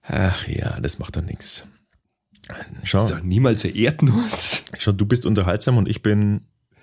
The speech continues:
Speaker 2: Ja, du machst auf
Speaker 1: schön.
Speaker 2: intellektuell.
Speaker 1: Ich bin schön.
Speaker 2: Nein, du machst auf intellektuell. <laughs>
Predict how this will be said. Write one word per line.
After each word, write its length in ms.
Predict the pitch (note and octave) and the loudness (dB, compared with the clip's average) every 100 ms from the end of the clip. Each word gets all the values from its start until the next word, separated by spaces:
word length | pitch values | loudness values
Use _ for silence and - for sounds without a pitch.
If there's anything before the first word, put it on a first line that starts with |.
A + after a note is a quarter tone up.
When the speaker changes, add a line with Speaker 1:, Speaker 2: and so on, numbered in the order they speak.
| _ _ _ - | _ _ _ -12
Speaker 2:
Ja, 100 | - | -4
du 100 | G2 | 0
machst 220 | G2+ - | 0 0
auf 100 | G#2+ | 0
Speaker 1:
schön. 140 | - E2+ | 2 4
Speaker 2:
intellektuell. 460 | A2+ G#2+ G#2+ F2+ | 4 2 -2 -2
Speaker 1:
Ich 40 | F2 | 0
bin 120 | A2+ | 0
schön. 360 | - E2 D2 E2 - | 0 0 -2 -4 -2
Speaker 2:
Nein, 140 | F#2+ | -2
du 60 | G2 | -2
machst 220 | F2+ - | -4 -6
auf 100 | - | -4
intellektuell. 520 | C3 - - A5+ | -4 -2 -4 -2
<laughs> 20 | G#5 | -4